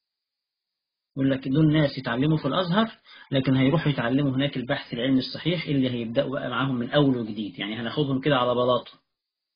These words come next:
ينكر كل ما يعرفه. ويبدأ بقى يتعلم إزاي العلم يكون. ده معنى الكلام يعني. طيب، نشوف بقى كده الشيخ ماذا سيقول.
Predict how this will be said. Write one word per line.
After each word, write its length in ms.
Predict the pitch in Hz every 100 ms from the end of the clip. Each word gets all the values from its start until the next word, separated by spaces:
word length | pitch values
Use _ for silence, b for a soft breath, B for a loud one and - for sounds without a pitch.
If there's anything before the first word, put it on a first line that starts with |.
| _ 143
ينكر 380 | 170 160 156
كل 300 | 135 175 175 160
ما 100 | 156
يعرفه. 600 | 143 135 131 - 190 92 - _ _ _ _ _ _ _ _ _ 143
ويبدأ 300 | 147 131 156
بقى 100 | 147
يتعلم 460 | 143 131 151 170 160
إزاي 280 | 135 120 147
العلم 320 | 131 135 143
يكون. 320 | 127 - 117 - - _ _ _ _ _ _ -
ده 140 | 135
معنى 260 | 170 170 160
الكلام 480 | - 151 180 131
يعني. 300 | 110 98 82 - _ _ _ _ _ _ _ _ _ _ _ _ _ _ _ _ _ _ _ _ _ _ _ _ _ _ _ _ -
طيب، 160 | 107 - -
نشوف 180 | - 196
بقى 160 | 196
كده 140 | 170 180
الشيخ 280 | 160 170 160
ماذا 200 | 151 135
سيقول. 420 | 123 113 165